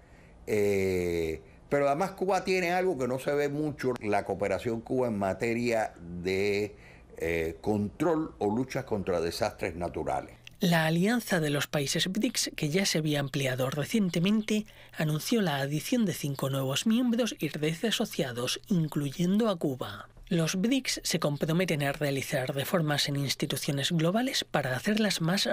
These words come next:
Speaker 2: representativas de los intereses de los países en desarrollo,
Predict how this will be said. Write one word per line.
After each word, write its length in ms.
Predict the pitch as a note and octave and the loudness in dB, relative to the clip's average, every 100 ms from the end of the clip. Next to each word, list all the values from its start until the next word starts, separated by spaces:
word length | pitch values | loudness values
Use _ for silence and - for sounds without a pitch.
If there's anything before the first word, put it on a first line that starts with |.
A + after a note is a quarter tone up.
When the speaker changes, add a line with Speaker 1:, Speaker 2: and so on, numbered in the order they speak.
| F3+ | 0
Speaker 2:
representativas 920 | F3+ F3 E3 E3 D3+ C#3 A#3 A#3 G3+ | 0 0 0 0 0 0 0 2 2
de 160 | F#3 D#3+ | 0 0
los 160 | C#3+ D#3 | 0 -2
intereses 720 | C#3+ D#3 F#3+ A3 A3+ G3 E3+ | -2 0 2 2 0 0 0
de 100 | D3 | -2
los 200 | C3+ - | -2 -2
países 440 | D3 G3+ A3+ - | 0 0 0 0
en 120 | G#3+ | 2
desarrollo, 680 | G#3 G3+ F3+ C#3 B2 A#2 | 2 0 0 -4 -4 -6